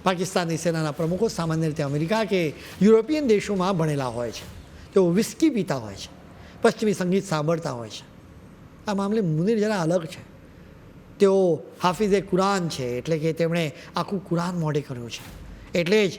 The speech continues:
પહેલાંના પ્રમુખો પાકિસ્તાની સેનાના જવાનોને પ્રોફેશનલ સૈનિકો બનાવવા માંગતા હતા. જો કે મુનીર તો તેમને હવે ઇસ્લામના સૈનિકો બનાવવા માંગે છે. તેમને કોમી બનાવવા માંગે છે.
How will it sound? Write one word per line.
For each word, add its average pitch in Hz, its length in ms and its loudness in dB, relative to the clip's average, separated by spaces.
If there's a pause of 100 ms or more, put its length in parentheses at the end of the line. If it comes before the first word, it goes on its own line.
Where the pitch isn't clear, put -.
(240)
પહેલાંના 202 360 2
પ્રમુખો 190 440 2
પાકિસ્તાની 175 640 -2
સેનાના 160 280 0
જવાનોને 170 560 -2 (380)
પ્રોફેશનલ 185 500 2
સૈનિકો 160 380 -4
બનાવવા 143 360 -2
માંગતા 131 280 -6
હતા. 131 180 -6
જો 151 120 -2
કે 185 100 0
મુનીર 220 360 4 (600)
તો 190 80 2
તેમને 170 240 0
હવે 151 160 2
ઇસ્લામના 156 420 -4
સૈનિકો 208 400 -2
બનાવવા 127 320 -6
માંગે 113 260 -10
છે. - 140 -14 (720)
તેમને 202 260 2
કોમી 254 320 4
બનાવવા 165 360 2
માંગે 127 300 -6
છે. - 140 -14